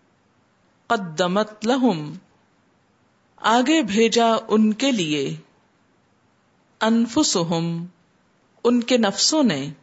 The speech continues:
ان کے، سخط اللہ، ناراض ہوا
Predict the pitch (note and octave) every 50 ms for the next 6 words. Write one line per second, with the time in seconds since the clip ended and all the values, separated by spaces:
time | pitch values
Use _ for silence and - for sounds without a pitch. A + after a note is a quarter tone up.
0 | _ _ _ _ _ _ _ _ _ _ _ _ _ _ _ _ _ _ _ _
1 | _ _ _ _ _ _ _ _ _ _ _ _ - F3 F#3 F#3+ F#3+ G3 G3 G3
2 | G#3 G#3 - - _ - B3 B3 A#3 A3 - - _ _ _ _ _ _ _ _
3 | _ _ _ _ _ _ _ _ _ _ _ _ _ _ _ _ _ _ _ -
4 | - - - C#4+ C#4+ - - F#4 F#4 F#4 D#4+ B3 A3 G#3+ G3 F#3+ F#3+ G3 A#3+ B3+
5 | A#3+ F#3+ G3+ F3 D#3 D3 E3 D#3+ - _ _ _ _ _ _ _ _ _ _ _
6 | _ _ _ _ _ _ _ _ _ _ _ _ - G3+ G3+ G#3 G#3 G#3 G#3 G#3+
7 | A3+ C4 D4+ D#4 C4+ - - A#3 A3+ G#3 G3+ G3 G3 F#3